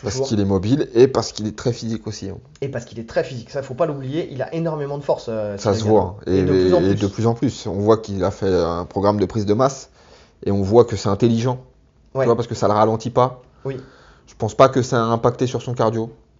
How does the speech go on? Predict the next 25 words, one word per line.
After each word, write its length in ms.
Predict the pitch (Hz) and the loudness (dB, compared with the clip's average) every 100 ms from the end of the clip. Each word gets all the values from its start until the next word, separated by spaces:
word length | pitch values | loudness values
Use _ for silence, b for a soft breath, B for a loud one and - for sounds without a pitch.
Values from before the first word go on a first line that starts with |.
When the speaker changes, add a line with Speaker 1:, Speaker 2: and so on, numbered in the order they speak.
| _ | _
Speaker 1:
Je 100 | - 143 | -10 -2
Speaker 2:
Non. 60 | |
Speaker 1:
pense 100 | 117 | -2
pas. 300 | - 101 107 - | 0 0 0 -14
Je 80 | - | -10
pense 160 | 113 - | -10 0
que 80 | |
là, 160 | 104 101 | 6 6
c'est 160 | - 95 | 6 0
vraiment 260 | 98 104 | 0 0
la 80 | 107 | -2
phase 160 | 107 104 | -2 -2
de 80 | |
lutte 180 | 104 107 | -2 -4
qui 120 | - | -6
l'a 140 | 98 90 | -4 -2
épuisé. 360 | 85 98 107 B B B B - | -4 -6 -6 B B B B -6
Mais 80 | |
je 60 | 95 | -4
pense 160 | 101 95 | -4 0
pas 100 | 117 | 0
que 60 | |
ça 80 | 123 | 0
a 40 | 113 | -2
impacté 540 | 113 - 110 104 107 | -2 0 0 0 -2